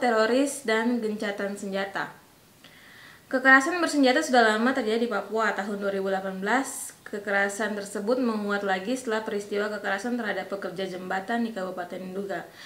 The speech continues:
Kekerasan yang sama terus berlanjut, termasuk yang terjadi di sepanjang bulan April dua ribu dua puluh satu di Kabupaten Puncak.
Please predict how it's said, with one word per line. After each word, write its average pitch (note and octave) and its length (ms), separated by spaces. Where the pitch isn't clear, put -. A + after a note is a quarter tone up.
Kekerasan B3 480
yang B3 160
sama C4 320
terus A3+ 320
berlanjut, G#3 480
termasuk G#3+ 400
yang G#3+ 160
terjadi G3+ 320
di G#3 160
sepanjang F#3+ 560
bulan F3 240
April A3 400
dua G3 160
ribu F3+ 160
dua F3+ 160
puluh F#3 180
satu G3 300
di G#3+ 160
Kabupaten F#3 560
Puncak. G3+ 500